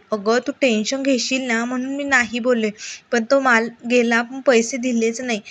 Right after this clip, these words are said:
तेव्हा आता निखिल म्हणतो, "थांब, मी नानांना फोन करून बघतो." पण मात्र फोन लागतच नाही. तेव्हा लगेच मंजिरी बोलते, "निख्या,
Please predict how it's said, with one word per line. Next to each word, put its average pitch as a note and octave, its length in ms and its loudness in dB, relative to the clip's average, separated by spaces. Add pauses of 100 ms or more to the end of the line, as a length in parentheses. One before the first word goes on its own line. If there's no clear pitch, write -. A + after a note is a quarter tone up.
(240)
तेव्हा F#3+ 180 -2
आता A3 200 0
निखिल A#3+ 340 -2
म्हणतो, A#3+ 260 0 (120)
"थांब, G#3+ 260 -2
मी B3+ 100 -6
नानांना B3+ 400 0 (120)
फोन D#4 200 0
करून C4 260 0
बघतो." A3+ 320 -6 (320)
पण G#3 160 0
मात्र A3+ 300 -2 (100)
फोन C#4+ 200 2
लागतच A#3 540 -2
नाही. A3+ 140 -4 (200)
तेव्हा G3 180 -2
लगेच G#3+ 520 -4
मंजिरी A3+ 340 -2
बोलते, A3+ 320 0
"निख्या, A#3+ 340 0